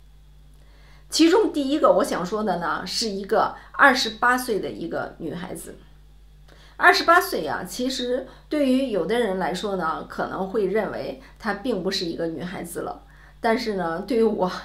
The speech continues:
我就是岁数比较大了嘛，就觉得，哎呀，比我小很多的就都是女孩子。这个二十八岁的呢，也是一个女孩子。那她呢，今天出庭的时候，她的父母也出庭的。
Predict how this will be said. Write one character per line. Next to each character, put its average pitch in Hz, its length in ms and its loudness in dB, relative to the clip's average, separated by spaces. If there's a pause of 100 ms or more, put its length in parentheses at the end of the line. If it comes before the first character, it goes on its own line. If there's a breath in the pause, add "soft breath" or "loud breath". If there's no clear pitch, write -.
(140 loud breath)
我 190 160 -2
就 196 220 -2
是 151 80 -4
岁 220 180 -2
数 180 160 -2
比 170 100 -6
较 190 140 0
大 277 280 4
了 123 100 -4
嘛， 101 240 -8 (280 loud breath)
就 214 140 -4
觉 180 220 -2
得， 190 340 0 (160)
哎 196 140 -4
呀， 196 100 0
比 220 160 -4
我 214 100 4
小 - 220 2
很 151 160 -4
多 170 140 -4
的 147 240 -2
就 165 180 -6
都 196 180 -2
是 190 120 -4
女 160 160 -8
孩 - 200 -10
子。 - 360 -10
这 196 120 -4
个 143 100 -4
二 220 140 2
十 - 140 -4
八 233 180 2
岁 233 220 -2
的 170 120 -6
呢， - 380 -6
也 165 160 -8
是 - 160 -10
一 - 120 -12
个 147 140 -6
女 120 180 -10
孩 - 260 -12
子。 - 300 -14 (680 loud breath)
那 269 140 6
她 285 300 6
呢， 208 280 2
今 247 200 0
天 240 220 0
出 247 200 -6
庭 175 220 -6
的 185 100 2
时 185 200 -2
候， 170 200 -4
她 220 140 -6
的 208 100 -6
父 214 180 -10
母 156 160 -10
也 170 160 -6
出 - 200 -12
庭 - 240 -12
的。 - 220 -8